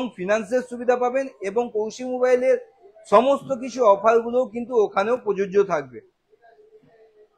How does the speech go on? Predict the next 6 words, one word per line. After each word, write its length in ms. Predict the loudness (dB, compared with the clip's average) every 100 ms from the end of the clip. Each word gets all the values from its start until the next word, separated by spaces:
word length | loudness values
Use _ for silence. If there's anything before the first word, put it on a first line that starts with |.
| -10 -10 -10 -16 _ _ _ _ _ _ _ _ _ 4
এরপরে 360 | 4 4 4 8 6
আসবো 200 | 6 2 4
আমরা 180 | 6 4 4 4
আবারও 260 | 6 8 6
একটা 180 | 4 2 2
কোশ্চেনে, 420 | 2 0 0 -4